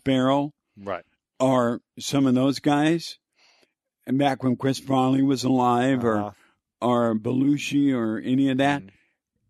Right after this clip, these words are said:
Speaker 1: yeah, there's a lot of improv. In a, there's more improv in a comedy than there is in a drama.
Speaker 2: Right.
Speaker 1: But Richard Belzer being the best improv guy,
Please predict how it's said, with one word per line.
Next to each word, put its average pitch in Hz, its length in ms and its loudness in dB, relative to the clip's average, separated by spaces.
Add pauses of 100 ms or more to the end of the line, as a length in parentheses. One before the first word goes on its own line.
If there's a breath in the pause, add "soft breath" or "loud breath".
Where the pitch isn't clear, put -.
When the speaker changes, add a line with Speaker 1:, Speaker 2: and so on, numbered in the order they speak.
Speaker 1:
yeah, 120 400 -2 (160)
there's 135 260 0
a 131 80 0
lot 127 260 2
of 131 100 0
improv. 117 640 -2 (500)
In 120 180 2
a, 120 60 0 (340)
there's 131 240 2
more 156 240 2
improv 127 320 2
in 113 80 2
a 107 80 0
comedy 107 480 0
than 98 40 -4 (200)
there 104 80 -2
is 98 140 -8
in 101 100 -4
a 101 60 -2
drama. 98 400 -4 (160)
Speaker 2:
Right. 87 200 -16 (720 loud breath)
Speaker 1:
But 131 380 0 (1040)
Richard 135 500 0
Belzer 131 520 0
being 123 280 4
the 120 100 2
best 120 340 0
improv 117 600 0
guy, 82 360 -6